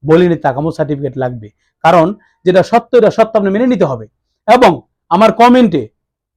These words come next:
অনেকে লিখছে, "ভাই, আমার এজেন্ট বলছে যে তাকামুল সার্টিফিকেট লাগবে না, ইনশাল্লাহ আমি খুশি।" আবার অনেকে বলছে আমার দালালে তাকামুল সার্টিফিকেট লাগবে, আমার কাছ থেকে টাকাও নিছে। আবার অনেকে আমার এরকম কমেন্ট করছেন, "আমার এজেন্ট আমার কাছ থেকে টাকা নিছে।" দেখেন,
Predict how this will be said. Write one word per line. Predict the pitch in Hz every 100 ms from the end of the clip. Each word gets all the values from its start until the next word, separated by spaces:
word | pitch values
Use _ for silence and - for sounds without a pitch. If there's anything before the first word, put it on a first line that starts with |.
| -
অনেকে | 185 254 254
লিখছে, | 277 254 - 220
"ভাই, | 202 160
আমার | 160 196
এজেন্ট | 202 185 202
বলছে | 196 196 269 330 _ _ _
যে | 170
তাকামুল | 160 156 180
সার্টিফিকেট | 180 175 175
লাগবে | 170 170 180
না, | 202
ইনশাল্লাহ | 175 165 160 160
আমি | 156
খুশি।" | 151 139 107 - _ _ -
আবার | 175 190
অনেকে | 214 254 254
বলছে | 240 208
আমার | 190 180
দালালে | 165 180 208 269 339 _ _ _ -
তাকামুল | 160 175 208
সার্টিফিকেট | 202 196 190 185 175
লাগবে, | 180 180 196 294 302
আমার | 170 185
কাছ | 180 185
থেকে | - 185
টাকাও | 170 143 175
নিছে। | 190 160 - 107 _ _ -
আবার | 175 214
অনেকে | 226 240
আমার | 254 226
এরকম | 208 190 196 269
কমেন্ট | 233 233 214
করছেন, | 226 208 269
"আমার | 175 190
এজেন্ট | 190 190 220 190
আমার | 175 170
কাছ | 165
থেকে | - 165
টাকা | 131 135
নিছে।" | 147 110 110 _ _ _ _ -
দেখেন, | 175 208 170